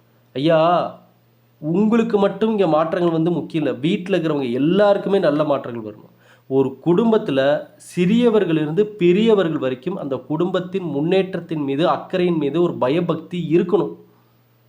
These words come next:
கண்டிப்பா இருக்கணும். ஒவ்வொருத்தரும் ஒரு உறுதிமொழி எடுத்துக்கணும் உங்க ஃபேமிலியில. என்ன உறுதிமொழி? "என்னுடைய செயல், என்னுடைய பேச்சு, என்னுடைய நடவடிக்கை எதுவுமே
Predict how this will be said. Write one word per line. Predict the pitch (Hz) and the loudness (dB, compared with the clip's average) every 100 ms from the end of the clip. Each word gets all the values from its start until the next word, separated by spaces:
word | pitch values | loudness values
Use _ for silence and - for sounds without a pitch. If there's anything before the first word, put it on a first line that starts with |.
| _ _ | _ _
கண்டிப்பா | 131 135 165 190 202 | -2 0 2 2 2
இருக்கணும். | 170 - - - _ _ _ _ _ _ _ _ _ _ - | 0 0 -6 -14 _ _ _ _ _ _ _ _ _ _ -4
ஒவ்வொருத்தரும் | 139 175 208 175 214 208 | 0 4 4 4 2 4
ஒரு | 170 | 4
உறுதிமொழி | 156 180 220 202 165 | 4 2 2 4 4
எடுத்துக்கணும் | 160 165 170 139 | 2 0 -2 -2
உங்க | 123 123 | -2 -2
ஃபேமிலியில. | 139 147 123 - | 0 0 -2 -6
என்ன | 135 151 185 | -2 0 2
உறுதிமொழி? | 156 156 151 143 143 143 _ _ _ _ _ _ _ _ _ _ _ - | 0 -2 -2 -4 -6 -10 _ _ _ _ _ _ _ _ _ _ _ -10
"என்னுடைய | 127 156 208 214 190 165 | -2 2 4 4 4 2
செயல், | - 156 165 170 180 - | 0 0 0 0 -4 -8
என்னுடைய | - 143 160 160 143 143 | -4 0 0 0 -2 -2
பேச்சு, | 156 165 165 165 | -2 -2 -2 -4
என்னுடைய | 151 135 131 | -2 -2 -4
நடவடிக்கை | 123 123 135 139 135 131 120 | -4 -2 -2 -4 -6 -8 -2
எதுவுமே | 135 151 196 175 160 196 - | 0 2 2 4 2 2 -2